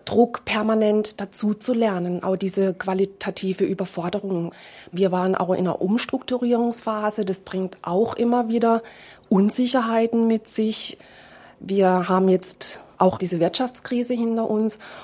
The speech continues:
Und da war auch ganz bestimmt nochmal ein Thema von der psychischen Belastung her,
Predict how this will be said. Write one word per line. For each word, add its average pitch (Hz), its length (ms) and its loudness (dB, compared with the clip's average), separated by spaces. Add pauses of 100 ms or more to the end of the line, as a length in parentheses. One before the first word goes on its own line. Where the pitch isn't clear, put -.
Und 190 160 0
da 185 80 0
war 190 200 2
auch 180 100 -2
ganz 185 240 -4
bestimmt 208 320 0
nochmal 196 300 0
ein 190 100 0
Thema 185 480 -2
von 185 300 -4
der 180 80 0
psychischen 208 720 2
Belastung 190 540 2
her, 185 280 -2